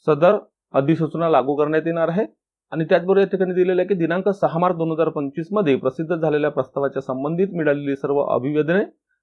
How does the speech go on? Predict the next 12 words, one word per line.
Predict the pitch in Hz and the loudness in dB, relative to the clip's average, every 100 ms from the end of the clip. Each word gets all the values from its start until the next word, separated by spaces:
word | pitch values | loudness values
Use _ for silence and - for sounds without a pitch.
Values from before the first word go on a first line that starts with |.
| - | -4
विचारात | 147 180 185 | 0 2 2
घेतल्यानंतर | 175 160 165 139 117 139 | 0 -2 -2 -2 -2 -2
आणि | 139 151 | -2 -2
सल्लागार | 170 156 160 165 175 | -2 0 2 2 0
मंडळाचा | 170 139 131 131 143 | -2 -2 0 -2 -2
सल्ला | 143 151 165 180 | -6 -2 0 0
विचारात | 156 139 127 | -2 -4 -4
घेतल्यानंतर | 123 113 113 110 - 147 - | -4 -6 -4 -4 -2 -4 0
महाराष्ट्र | 139 139 170 | 2 2 0
शासन | 160 131 143 | -2 -2 -2
याद्वारे | 131 113 113 156 | -2 0 0 0
दिनांक | 139 131 131 165 | 0 -2 -2 0